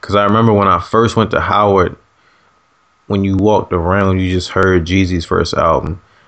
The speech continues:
And I remember me and my homegirl, we went to go get Kanye's second album. And then I remember my roommate was from Atlanta. And I remember having,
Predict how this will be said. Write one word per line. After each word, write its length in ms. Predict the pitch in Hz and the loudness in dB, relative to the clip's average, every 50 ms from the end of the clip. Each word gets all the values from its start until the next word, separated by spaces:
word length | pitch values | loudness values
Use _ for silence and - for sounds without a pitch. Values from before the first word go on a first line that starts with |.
| _ _ _ - - | _ _ _ -14 -8
And 100 | - 90 | -4 -2
I 60 | 95 | 0
remember 440 | 95 95 95 92 92 95 92 90 85 | 0 0 0 0 0 0 0 0 0
me 160 | 101 101 101 | 0 0 2
and 80 | 98 98 | 2 2
my 140 | 92 80 80 | 0 0 -2
homegirl, 680 | 90 95 92 101 107 101 98 90 95 92 90 87 87 | -2 -2 0 2 2 2 0 0 0 2 2 2 2
we 140 | 90 95 95 | 2 2 2
went 220 | 90 95 90 85 | 2 0 0 -2
to 60 | - 82 | -4 -4
go 320 | - 92 92 87 82 78 - - | -2 0 0 0 0 -4 -4 -2
get 340 | 101 98 98 - - - - _ _ _ _ _ - - | 0 2 2 0 -2 -4 -12 _ _ _ _ _ -20 -20
Kanye's 640 | - - - 92 90 90 85 85 85 85 - 85 - | -12 -6 -4 -2 0 0 0 0 0 0 -2 -2 -4
second 380 | - - 101 95 - 76 69 67 | -4 -2 -2 -2 -2 -4 -4 -2
album. 540 | - 80 80 82 80 78 78 80 101 101 - - _ _ _ _ _ _ _ _ _ _ _ _ _ _ _ _ _ _ _ _ _ _ _ _ _ _ _ - | -2 0 0 0 -2 -2 -4 -8 -8 -10 -12 -20 _ _ _ _ _ _ _ _ _ _ _ _ _ _ _ _ _ _ _ _ _ _ _ _ _ _ _ -6
And 280 | 71 71 73 82 80 | -4 -2 -2 0 0
then 600 | 73 73 73 78 78 - 50 50 50 - 107 104 - - - - - _ _ _ _ _ _ _ _ _ _ _ _ _ _ _ _ _ _ _ _ _ _ _ _ _ _ _ - - | 0 0 0 0 0 -2 -2 -4 -4 -6 -8 -10 -16 -20 -20 -20 -20 _ _ _ _ _ _ _ _ _ _ _ _ _ _ _ _ _ _ _ _ _ _ _ _ _ _ _ -12 -8
I 140 | - - 92 | -4 -2 0
remember 400 | 92 95 95 95 95 92 92 90 | 0 2 2 2 2 2 2 2
my 180 | 92 92 90 87 | 2 0 0 0
roommate 560 | 87 90 104 113 113 107 101 98 92 - - | 0 2 2 2 2 2 2 2 0 0 -2
was 200 | - 87 85 - | -2 -4 -4 -4
from 400 | - - 98 92 90 90 87 - | -6 -4 -2 0 0 0 0 0
Atlanta. 720 | - 76 76 69 80 101 107 110 101 90 85 82 82 92 - _ _ _ _ _ _ _ _ _ _ _ _ _ _ _ _ _ _ _ _ _ _ _ _ _ - | -2 -2 -2 0 0 0 0 0 0 0 0 0 -2 -4 -8 _ _ _ _ _ _ _ _ _ _ _ _ _ _ _ _ _ _ _ _ _ _ _ _ _ -6
And 200 | - 90 85 87 | -2 0 0 2
I 20 | 90 | 2
remember 340 | 98 98 92 92 87 87 | 2 2 2 2 2 2
having, 520 | 85 95 98 92 92 87 82 71 - - | 0 0 0 0 0 0 0 -2 -4 -8